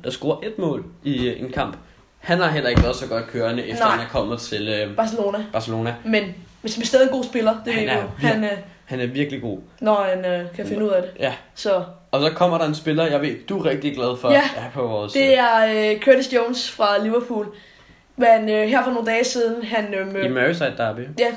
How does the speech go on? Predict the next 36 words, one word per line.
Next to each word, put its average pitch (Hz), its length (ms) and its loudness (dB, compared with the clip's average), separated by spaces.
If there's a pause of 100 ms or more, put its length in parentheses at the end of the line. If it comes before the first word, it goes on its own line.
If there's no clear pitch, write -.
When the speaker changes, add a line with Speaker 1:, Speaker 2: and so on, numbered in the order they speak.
(300)
Speaker 2:
øh, 233 160 0
mod 240 200 2
Everton. 247 420 -2 (280)
Han, 254 180 0
hvad 262 100 4
hedder 262 200 4
det 247 80 -2
nu? 247 160 0
Før, 277 140 2 (100)
først 302 160 2
så 302 60 0
laver 269 200 2
han 262 80 0
lige 262 360 0
en 220 160 -4 (280)
virkelig 269 280 0
god 233 220 -2 (320)
aflevering 233 500 4
til 202 400 0
Origi. 247 520 -2 (280)
Så - 80 -14
får 285 60 2
han 262 100 2
den 226 80 -6
tilbage. 247 440 2 (840)
Og 214 100 6
hvad 226 100 -2
hedder 214 260 0
det 214 80 -6
nu? 214 140 0 (1300)
Virkelig 294 380 2
langt, 220 280 0 (140)
altså, 226 180 2 (720)
Speaker 1:
Det 233 60 -2
er - 40 0
Speaker 2:
altså 254 180 2